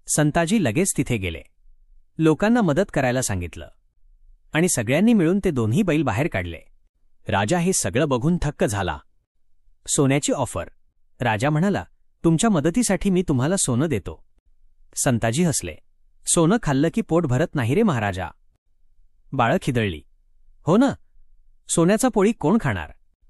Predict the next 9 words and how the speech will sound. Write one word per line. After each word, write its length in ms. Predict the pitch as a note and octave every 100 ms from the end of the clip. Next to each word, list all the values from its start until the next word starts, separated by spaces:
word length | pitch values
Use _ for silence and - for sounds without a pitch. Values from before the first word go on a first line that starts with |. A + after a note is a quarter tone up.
| - - - - - -
संताजी 420 | - E3+ G#3 G#3
पुढे 280 | A#3+ C3+ C3+
म्हणाले, 320 | D3 F#2 D#2 - - _ _ - C3+
"जे 140 | A3
मेहनतीने 520 | E3 B2+ D3 F#3 F#3
मिळतं 420 | D#3+ A2 - F#2+ - -
तेच 240 | G#3+ -
खरं 200 | - A#2
सुख." 380 | G#2 G2+ - -